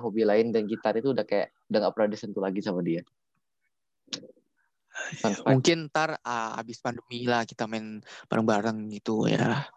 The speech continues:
Speaker 1: Oke.
Speaker 2: Nah, itu sih buat apa,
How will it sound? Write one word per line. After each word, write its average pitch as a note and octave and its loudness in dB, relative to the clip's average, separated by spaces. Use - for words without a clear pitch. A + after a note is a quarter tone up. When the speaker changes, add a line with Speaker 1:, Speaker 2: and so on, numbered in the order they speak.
Speaker 1:
Oke. F2+ -2
Speaker 2:
Nah, A2 -2
itu D3+ 4
sih F3 6
buat B2 4
apa, E3 -2